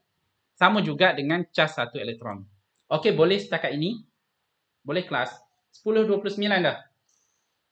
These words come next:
Sempat tak kuisis? Tak sempat lah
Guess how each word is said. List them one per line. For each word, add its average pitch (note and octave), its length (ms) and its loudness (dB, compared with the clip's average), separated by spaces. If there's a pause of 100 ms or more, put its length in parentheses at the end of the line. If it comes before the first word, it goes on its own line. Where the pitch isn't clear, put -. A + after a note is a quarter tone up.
(2250)
Sempat - 400 -8
tak - 160 -6
kuisis? B2+ 400 -12
Tak - 160 -8
sempat B2 320 -6
lah D#3 120 -2